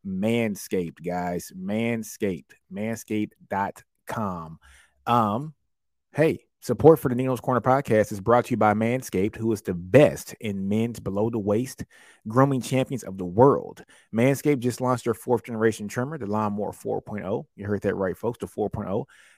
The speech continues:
Join over four million men worldwide who trust Manscaped with this exclusive offer for you,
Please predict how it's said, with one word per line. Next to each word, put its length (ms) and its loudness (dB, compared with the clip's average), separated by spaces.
Join 240 6
over 160 2
four 320 0
million 260 0
men 220 -2
worldwide 440 2
who 120 -4
trust 320 -2
Manscaped 500 -2
with 120 -8
this 140 -12
exclusive 460 -10
offer 320 -4
for 160 -12
you, 380 -2